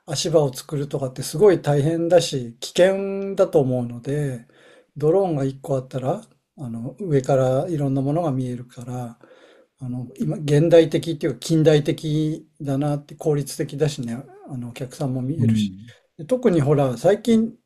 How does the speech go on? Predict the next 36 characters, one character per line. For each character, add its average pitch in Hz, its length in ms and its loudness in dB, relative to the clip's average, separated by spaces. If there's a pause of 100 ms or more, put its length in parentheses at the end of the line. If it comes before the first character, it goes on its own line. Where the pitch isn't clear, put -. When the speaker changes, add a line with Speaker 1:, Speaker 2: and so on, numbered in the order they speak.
(140)
Speaker 1:
ち - 80 -4
ょ - 20 2
っ 214 60 -4
と 160 140 -2
な 147 120 0
ん 151 80 -4
か 151 80 -8
聞 - 200 -14
い - 20 -20
た 170 120 4
こ 170 120 2
と 170 160 2
あ - 20 2
る 139 80 0
の 131 120 -2
は、 117 80 -8
そ - 160 -6
う - 20 -2
い 147 160 -2
う、 147 100 -6 (540)
あ 160 80 -12
の、 151 120 0
屋 160 180 4
根 165 680 2
の 143 420 -2
修 190 300 -4
理 151 160 -4
や 135 100 -2
り 139 140 -2
ま 156 140 -2
す 151 160 -8
よ、 131 200 -2
み 123 160 -10
た 120 160 -14
い 113 80 -12
な、 135 260 -6